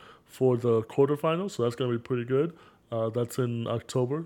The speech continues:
end of October, so we're pretty hyped about that. Um, but yeah, um, been watching the League of Legends playoffs. It's a lot of good competition, a lot of good strategy pickup. I still suck at the game, but whatever. And my whole make it to gold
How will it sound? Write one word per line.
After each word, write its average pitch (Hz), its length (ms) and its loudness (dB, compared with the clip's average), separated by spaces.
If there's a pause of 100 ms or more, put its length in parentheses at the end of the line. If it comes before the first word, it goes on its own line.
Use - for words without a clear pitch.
(120)
end 120 140 -4
of 113 100 -4
October, 117 480 -4
so - 140 -6
we're 113 160 0
pretty 117 240 -4
hyped 117 240 -2
about 120 300 -2
that. 135 260 2 (400)
Um, 123 260 -2
but 139 140 4
yeah, 185 180 6 (140)
um, 113 300 -2
been 123 160 2
watching 135 280 2
the 127 80 0
League 127 160 0
of 127 60 2
Legends 123 280 -2
playoffs. 131 480 0 (160)
It's 120 200 -8
a - 20 -2
lot 127 160 4
of 135 100 4
good 135 160 0
competition, 131 840 0
a 117 40 0
lot 113 200 0
of 117 80 -4
good 123 160 0
strategy 123 440 0
pickup. 127 480 -2 (200)
I 151 100 0
still 147 220 2
suck 156 280 2
at 135 100 4
the 135 60 0
game, 135 380 -2 (520)
but 117 280 -4
whatever. 110 400 -4 (280)
And 131 180 -2
my 131 200 6
whole 151 680 8 (400)
make 139 320 2
it 139 140 2
to 131 340 4
gold 135 640 2